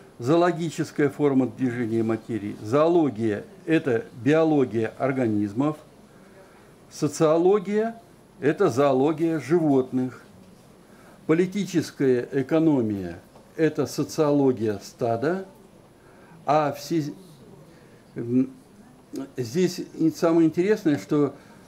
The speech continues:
продолжая аналогию вот этих определений, можно найти еще одну форму движения. Это всеземная, то есть форма движения материи, которая будет присутствовать уже после того, как о-,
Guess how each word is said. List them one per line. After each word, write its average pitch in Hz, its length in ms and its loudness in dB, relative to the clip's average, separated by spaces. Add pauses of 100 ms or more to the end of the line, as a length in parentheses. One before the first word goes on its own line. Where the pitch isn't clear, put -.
(680)
продолжая 180 800 2
аналогию 160 640 4
вот 135 160 -2
этих 147 260 -2
определений, 156 640 2
можно 160 420 4
найти 165 540 0
еще 165 460 0
одну 127 300 2
форму 127 360 0
движения. 107 600 -2 (240)
Это 151 360 -2
всеземная, 170 880 0 (500)
то 147 60 2
есть 143 200 0 (280)
форма 175 340 2
движения 147 800 0 (320)
материи, 151 800 0
которая 185 600 2
будет 165 480 -2
присутствовать 170 880 0
уже 156 400 0 (420)
после 190 340 2
того, 139 300 2
как 120 220 -2
о-, 127 200 -2